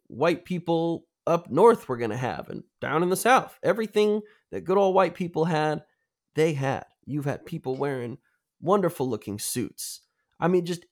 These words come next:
standard things that any person should be able to own and whatnot, obviously. They had it. And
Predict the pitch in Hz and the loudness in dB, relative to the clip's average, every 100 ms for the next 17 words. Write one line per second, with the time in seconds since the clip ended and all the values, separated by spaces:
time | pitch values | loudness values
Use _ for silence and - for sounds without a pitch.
0 | _ _ _ _ _ _ _ _ _ _ | _ _ _ _ _ _ _ _ _ _
1 | _ _ - - - - 190 190 190 165 | _ _ -12 -8 -2 4 4 6 2 2
2 | 175 165 156 143 135 139 147 143 139 - | 2 4 2 2 2 2 2 0 -2 -2
3 | 143 - - 117 139 143 127 123 139 147 | -8 -8 -8 -4 -2 0 0 2 2 2
4 | 143 143 _ _ _ _ _ _ 120 131 | 0 -6 _ _ _ _ _ _ -2 2
5 | 135 101 120 117 120 101 92 - 117 90 | 2 2 0 0 -2 -2 -6 -6 -6 -6
6 | 139 _ _ _ _ _ _ 120 143 156 | -8 _ _ _ _ _ _ -2 4 4
7 | 143 139 80 - _ _ _ _ _ _ | 4 0 -2 -10 _ _ _ _ _ _
8 | _ 127 139 131 123 110 | _ -2 0 -2 -4 -8